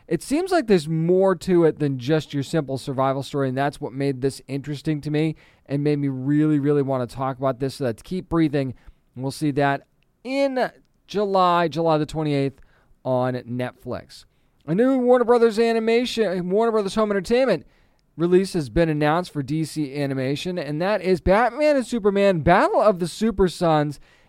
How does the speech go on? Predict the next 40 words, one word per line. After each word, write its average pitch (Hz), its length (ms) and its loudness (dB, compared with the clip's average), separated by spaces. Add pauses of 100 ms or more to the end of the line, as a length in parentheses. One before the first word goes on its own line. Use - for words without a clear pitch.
(160)
And 160 320 2
if 151 120 0
you've 185 100 -2
been 190 140 6
a 175 40 2
Super 185 280 -2
Sons 165 320 0
fan 156 300 0
like 143 340 -2
I 147 180 2
have 131 320 0 (280)
since - 440 -4
basically 190 560 2
the 160 100 0
Rebirth 151 420 0
era 123 240 -2
anyway, 113 520 -6 (720)
this 160 200 -4
is 143 120 -8
one 151 140 0
that 131 100 -4
I've 139 160 0
been 131 120 -4
waiting 127 240 -6
for, 120 400 -4 (360)
for 131 180 -4
sure. 135 360 -2
Really 127 220 -2
surprised 127 460 -4
to 120 80 -12
see 147 160 -6
about 123 240 -2
this 131 180 -6
one. 131 120 -6
This 165 180 -6
one's 277 80 -4
gonna 302 100 0
be 214 100 0
coming 185 260 0
out 165 220 2